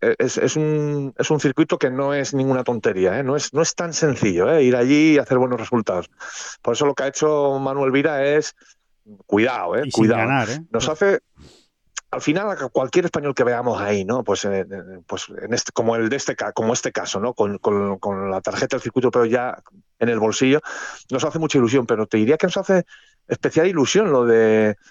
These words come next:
Speaker 1: Elvira y Cantero, ¿no? Son
Speaker 2: Sí.
Speaker 1: dos jugadores que pueden darle, que pueden dar mucha, mucha vidilla, mucho jugo, mucha, mucha historia el año que viene en la primera división, ¿no? Eh, por, por, por muchas, por, por muchas razones, ¿no?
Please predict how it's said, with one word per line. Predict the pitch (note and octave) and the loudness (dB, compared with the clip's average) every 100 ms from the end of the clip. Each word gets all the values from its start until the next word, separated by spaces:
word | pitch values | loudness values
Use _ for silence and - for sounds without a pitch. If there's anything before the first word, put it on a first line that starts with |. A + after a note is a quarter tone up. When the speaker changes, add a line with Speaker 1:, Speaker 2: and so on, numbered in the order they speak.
| _ _ _ A2+ - | _ _ _ -18 -2
Speaker 1:
Elvira | B2 A#2 C3+ D#3 D#3 D3 A#2 | 0 4 4 4 2 -2 -4
y | C#3 B2 | -2 0
Cantero, | A2+ A#2 F#3 F#3 A#2+ | -2 -4 -2 0 0
¿no? | D3+ F3+ | -2 -2
Son | - | 2
Speaker 2:
Sí. | D3 | 2
Speaker 1:
dos | F3 | 2
jugadores | E3+ E3+ F3+ F#3 F3+ | 2 2 2 2 0
que | - C#3+ | 2 0
pueden | - D3+ E3 E3 D#3+ | 2 0 2 -2 -4
darle, | D3+ E3 D#3+ E3 D#3+ C#3+ C#3+ | -2 -2 -2 2 2 2 0
que | C#3+ | -2
pueden | B2+ D#3 D#3+ | 0 0 0
dar | E3+ | -4
mucha, | D#3+ E3 - D#3+ C#3 C3 B2 | -2 -2 0 -2 -2 -4 -6
mucha | B2 D#3 E3+ | -2 0 2
vidilla, | C#3 B2+ F#3+ C#3 | 0 4 4 4
mucho | D#3+ - C3+ | 0 0 -2
jugo, | - F3+ F3+ B2+ | 2 4 6 4
mucha, | D3 - E3 D#3 D3 C#3 - - _ _ | 2 0 0 0 -2 -4 -8 -20 _ _
mucha | C#3+ C#3 | -4 2
historia | D3 - F3+ D#3+ B2 | 2 2 -2 0 0
el | |
año | C3+ C#3 | -2 -2
que | C#3+ | 0
viene | C#3 D3+ D3+ D#3+ - - - | 2 2 0 -4 -6 -18 -4
en | B2 | -2
la | A#2+ | 0
primera | B2 C3+ C#3+ | 0 0 0
división, | C3+ A#2 - F3 C3+ | 0 0 2 0 0
¿no? | B2+ E3+ _ - - - | -6 -10 _ -20 -16 0
Eh, | A#2 A2+ A2 G#2+ _ _ _ _ _ _ _ - | 4 4 2 -2 _ _ _ _ _ _ _ -4
por, | B2 A2+ | -2 -2
por, | B2 A2 G#2+ | -2 -2 -4
por | - A#2 | -2 2
muchas, | D#3+ F3 D#3 - | 0 0 -4 -4
por, | _ A#2+ A2+ A#2 G#2+ | _ -4 -2 -4 -4
por | A2 | -2
muchas | D3 F#3 D3 | 0 -2 -2
razones, | A2 F3 A3 A2+ | -4 -4 -4 -4
¿no? | D3+ | -6